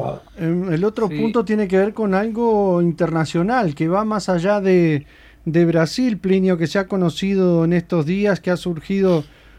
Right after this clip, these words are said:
Speaker 2: a partir de investigaciones periodísticas también desde Bolivia.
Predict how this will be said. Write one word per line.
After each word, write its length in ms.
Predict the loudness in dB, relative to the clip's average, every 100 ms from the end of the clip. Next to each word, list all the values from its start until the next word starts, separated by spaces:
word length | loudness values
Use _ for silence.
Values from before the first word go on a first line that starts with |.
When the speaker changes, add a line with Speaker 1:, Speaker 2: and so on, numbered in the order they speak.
| -12
Speaker 2:
a 160 | -8 -4
partir 360 | -4 -2 -2
de 80 | 0
investigaciones 760 | 2 0 0 -2 -2 -2 -2 -2
periodísticas 840 | -2 -2 0 0 -2 -4 -4 -4
también 380 | -4 -4 -2 -2
desde 180 | 0 0
Bolivia. 640 | 0 -2 0 0 0 -2